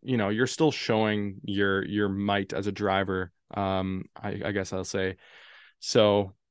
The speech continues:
it'll be interesting. Um, however, who do I have, I guess, a better idea in my head? Who's going to be, you know, maybe grabbing that lucky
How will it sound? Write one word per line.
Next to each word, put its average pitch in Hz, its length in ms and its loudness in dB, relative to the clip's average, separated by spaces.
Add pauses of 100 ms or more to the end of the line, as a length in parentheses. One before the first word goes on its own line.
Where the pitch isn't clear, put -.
it'll 180 160 10
be 175 120 10
interesting. 147 600 4
Um, 113 340 4
however, 117 800 6
who 131 240 6
do 127 120 4
I 120 160 6
have, 110 440 4 (640)
I 107 80 -4
guess, 107 180 0
a 120 60 -2
better 107 800 4 (340)
idea 113 320 4
in 110 100 4
my 113 240 6
head? 101 340 0 (260)
Who's 160 260 8
going 123 280 4
to 120 120 -2
be, 110 380 0 (680)
you 117 120 2
know, 101 120 6
maybe 107 300 6
grabbing 110 400 4
that 98 260 2
lucky 104 720 2